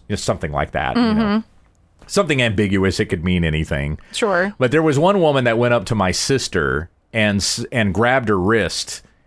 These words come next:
Speaker 1: and said, "This is not of God." And my sister actually had attempted to harm herself, and so she had marks on her wrist
Speaker 2: Hmm.
Speaker 1: that had been healed. And so when she did that to my sister, my sister was amazed. She was like, "Wow, how did she do that?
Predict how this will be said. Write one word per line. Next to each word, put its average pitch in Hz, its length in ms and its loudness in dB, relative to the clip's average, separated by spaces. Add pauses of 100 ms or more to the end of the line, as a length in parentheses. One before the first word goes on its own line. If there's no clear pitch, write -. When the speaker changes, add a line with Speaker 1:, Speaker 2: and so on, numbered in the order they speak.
(100)
Speaker 1:
and 92 120 -2
said, 98 260 -2
"This 113 180 0
is 101 120 0
not 101 220 2
of 80 80 -2
God." 67 420 -2 (680)
And 98 100 -2
my 107 120 2
sister 123 360 0
actually 107 380 0
had 90 380 0 (340)
attempted 107 520 -2
to 85 300 0
harm 117 260 0
herself, - 640 -4
and 101 140 -6
so 110 120 0
she 101 160 -2
had 95 180 0
marks 101 300 0
on 87 100 0
her 78 100 0
wrist - 540 -4
Speaker 2:
Hmm. 202 220 -4 (100)
Speaker 1:
that 107 120 2
had 104 140 -2
been - 140 0
healed. 92 480 -2 (400)
And 110 100 -2
so 143 100 2
when 135 120 0
she 127 160 2
did 147 180 2
that 127 140 2
to 98 80 -4
my 101 120 2
sister, 95 460 -2
my 98 120 -2
sister 110 280 -2
was 78 240 -4 (200)
amazed. 92 460 -2
She - 120 -8
was - 80 -10
like, - 200 -18
"Wow, - 420 -6
how 131 180 -2
did 117 120 -4
she 123 140 0
do 135 220 2
that? 95 280 -2